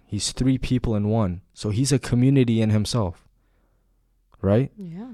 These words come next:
Speaker 1: So he's the Father, he's the Son, and he's the Holy Spirit. He's just not, he's not just God the Father.
Speaker 2: Yeah.
Speaker 1: He's not just God the Son, and he's not just God the Spirit. He's actually three people. And so we see the importance of community in the nature of God himself.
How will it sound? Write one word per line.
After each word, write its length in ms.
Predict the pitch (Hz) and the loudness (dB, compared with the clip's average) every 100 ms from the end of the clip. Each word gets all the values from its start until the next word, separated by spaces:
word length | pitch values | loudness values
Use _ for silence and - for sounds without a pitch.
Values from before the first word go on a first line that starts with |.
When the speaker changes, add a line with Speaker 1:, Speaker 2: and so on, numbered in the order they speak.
| 185 | -8
Speaker 1:
So 160 | - | -2
he's 160 | 104 104 | 2 2
the 80 | 95 | 0
Father, 460 | - 107 120 151 | 2 4 6 4
he's 200 | 151 107 | 0 -2
the 80 | 98 | -4
Son, 340 | 95 - 123 147 | -6 -4 -4 -2
and 160 | 107 | -2
he's 140 | 107 104 | -2 -2
the 80 | 101 | 0
Holy 180 | 107 | -2
Spirit. 420 | 104 - 120 95 98 | -2 -2 0 0 0
He's 160 | 113 | -2
just 200 | 123 135 | -2 -2
not, 180 | 131 123 | -2 -4
he's 220 | 117 120 | -2 0
not 220 | 117 127 123 | 0 0 -2
just 180 | 120 | -2
God 180 | 104 113 | 0 0
the 60 | 110 | 0
Father. 460 | 120 120 98 87 - _ _ _ | -2 -2 0 -4 -10 _ _ _
Speaker 2:
Yeah. 260 | - 196 185 180 _ _ _ _ _ - | -20 -20 -20 -20 _ _ _ _ _ -8
Speaker 1:
He's 140 | 104 | -2
not 200 | 113 117 | 0 0
just 220 | 123 110 | 0 0
God 200 | 113 113 | 2 2
the 60 | 104 | 0
Son, 380 | - 117 90 87 _ _ _ _ _ - | -2 -2 -2 -6 _ _ _ _ _ -6
and 100 | 107 | -4
he's 120 | 101 | 0
not 180 | 113 110 | 0 0
just 160 | 107 | 0
God 160 | 110 107 | 0 0
the 60 | 90 | -2
Spirit. 440 | - 117 101 - _ _ | -2 0 0 -2 _ _
He's 240 | - 127 | -2 0
actually 320 | 123 110 120 110 | 0 0 -2 -2
three 260 | - 120 | 2 2
people. 460 | 101 123 107 87 - _ _ _ _ | 2 0 -2 -4 -8 _ _ _ _
And 120 | - | -6
so 180 | 107 107 | -2 0
we 280 | 98 98 131 | 0 0 0
see 260 | - - 160 | 2 2 2
the 140 | 139 | 4
importance 560 | 123 - 147 151 - 127 | 2 2 2 2 2 -2
of 140 | 123 | -4
community 600 | - 120 127 151 123 107 | 0 2 4 4 2 2
in 80 | 120 | 2
the 100 | 113 | 2
nature 580 | 110 120 143 139 - 101 | 4 4 2 0 -2 -2
of 200 | 82 98 | -2 0
God 160 | 107 110 | 0 2
himself. 540 | 110 - 143 113 - | 0 -2 -4 -6 -12